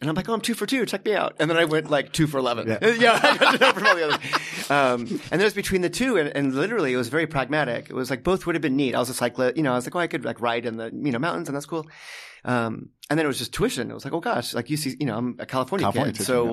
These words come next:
Speaker 2: yeah.
Speaker 1: you know, why spend that much more?" It was way less than it is these days. Nonetheless, it would just, it made sense. And so, um, yeah, U C Santa Barbara. Yeah, that was my, my thing. And always French. Like, I had a great teacher in high school, Mister Johnson.
Speaker 2: Yeah.
Speaker 1: L A Unified, you know, public school. Incredible. He's cool. I mean,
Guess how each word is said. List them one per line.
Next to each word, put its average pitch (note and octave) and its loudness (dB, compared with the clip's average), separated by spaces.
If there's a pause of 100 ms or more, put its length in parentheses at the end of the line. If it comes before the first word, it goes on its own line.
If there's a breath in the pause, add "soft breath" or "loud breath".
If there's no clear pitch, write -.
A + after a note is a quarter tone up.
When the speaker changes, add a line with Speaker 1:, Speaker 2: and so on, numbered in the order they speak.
(140)
Speaker 2:
yeah. - -8
Speaker 1:
you C3 0
know, G#2+ -2
why B2 0
spend A#2+ -2
that A#2 -2
much A2+ -6
more?" A2+ -2
It - -2
was B2+ 0
way C3+ 0
less A2+ -4
than A2+ -4
it A2+ -4
is A2+ -6
these F3 -2
days. A#3+ -6 (540 loud breath)
Nonetheless, D3+ 0
it B2 -8
would A#2 -6
just, A#2 -8
it G2+ -4
made A2 -4
sense. A2+ -8
And A#2 -4
so, A2+ -2
um, G#2+ -8
yeah, B2+ 0
U A#2+ -2
C A#2 -10
Santa B2 -6
Barbara. A#2 -8 (120)
Yeah, B2 -10
that G#2+ -12
was A2+ -12
my, A2 -10 (340)
my A2+ -8
thing. A#2 -6 (180 loud breath)
And E3+ 2
always F#3+ 2
French. - -4
Like, A#2+ -2
I C#3+ 0
had C3+ 0
a B2 0
great C3 0
teacher B2 -2
in G#2+ 0
high A2 -4
school, D#3+ -4
Mister A#2+ -6
Johnson. D3+ -6
Speaker 2:
Yeah. F#2 -2 (160 loud breath)
Speaker 1:
L D3 2
A - 2
Unified, C#3+ 0
you D#3+ -8
know, A#2+ -6
public C3 -6
school. D3 -6 (360 loud breath)
Incredible. A#2 -4
He's - -20
cool. - -4
I - 0
mean, B2 -2